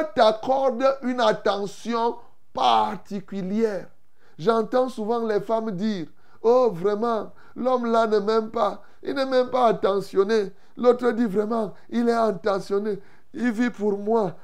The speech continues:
Il fait ceci, cela. » Voilà quelqu'un qui veut être attentionné.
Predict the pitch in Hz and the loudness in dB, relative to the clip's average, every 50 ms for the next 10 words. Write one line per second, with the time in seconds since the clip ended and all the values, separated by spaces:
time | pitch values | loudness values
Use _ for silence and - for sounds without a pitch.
0 | - - 247 269 262 233 240 233 214 214 220 196 190 - 226 208 - 202 202 208 | -8 -4 -2 -2 -2 4 6 6 6 6 6 4 4 4 -2 -2 0 0 0 0
1 | 202 190 180 - - - - - 180 185 214 240 247 254 254 254 269 320 - 330 | -2 -4 -8 -14 -16 -18 -16 -16 -12 -10 -2 2 2 4 4 2 4 4 4 4
2 | - - - - 233 226 226 226 - - - 247 277 294 294 294 302 - - - | 4 0 -2 0 2 2 2 0 0 -4 -4 -2 0 0 0 0 -2 -6 -10 -16
3 | - - - - - 277 294 294 262 247 254 523 539 - - 247 247 233 240 - | -18 -18 -18 -10 0 0 2 2 2 2 2 2 2 2 2 2 2 2 2 0
4 | 240 247 - - 202 202 180 165 - - - - 185 190 185 196 - - - - | -4 -4 0 0 2 2 2 0 -2 -4 -2 -2 -2 0 -2 -4 -6 -6 -12 -12
5 | - 185 190 196 202 233 254 240 214 156 - | 2 4 4 4 4 2 0 0 0 0 -2